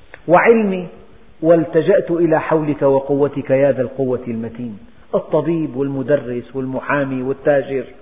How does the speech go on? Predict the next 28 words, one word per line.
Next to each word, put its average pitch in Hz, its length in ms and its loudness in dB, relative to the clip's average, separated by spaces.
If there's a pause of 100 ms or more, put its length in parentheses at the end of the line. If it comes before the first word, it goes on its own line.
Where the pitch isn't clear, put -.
(600)
وأي 240 440 2
إنسان 175 500 2 (100)
في 208 140 -2
أي 240 140 8
عمل، 175 380 0 (100)
صاحب 190 280 2
الصنعة، 165 520 -4 (580)
قبل 214 240 4
أن 165 260 0
تقدم 156 360 -2
على 135 220 0
العمل 151 500 -2 (800)
أعلن 180 440 2
براءتك 160 640 0
من 139 200 -2
حولك 135 420 -2
وقوتك، 120 880 -4 (560)
أعلن 190 320 2
براءتك 175 560 2
من 156 240 -2
علمك، 143 600 -4 (280)
وقل: 160 300 0
"يا 151 200 4
رب، 160 300 2 (580)
ليس 190 260 4
لي 160 220 2
إلا 139 380 -2
أنت". 127 200 -6